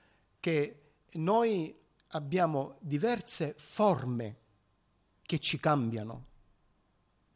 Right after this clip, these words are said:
Da bambino, se sono bambino non posso essere adulto, se sono un adolescente non sono un bambino, se sono vecchio non sono, eh, un adolescente.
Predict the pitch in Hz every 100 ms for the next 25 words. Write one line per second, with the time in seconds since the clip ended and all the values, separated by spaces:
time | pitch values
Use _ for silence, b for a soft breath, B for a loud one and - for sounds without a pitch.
0 | b b - 151 131 147 156 156 240 247
1 | 247 262 - - - 165 170 175 156 160
2 | 170 175 240 247 254 254 - b 190 180
3 | 170 165 - 180 165 - 147 139 147 220
4 | 254 - 240 247 B B - 180 190 185
5 | 190 196 165 170 165 - 202 247 247 196
6 | 160 151 160 151 147 139 147 151 202 214
7 | 220 233 226 b b - 170 170 175 151
8 | 202 214 - 220 185 165 - 165 147 139
9 | B B B 156 165 160 151 147 143 -
10 | 190 185 190 - 190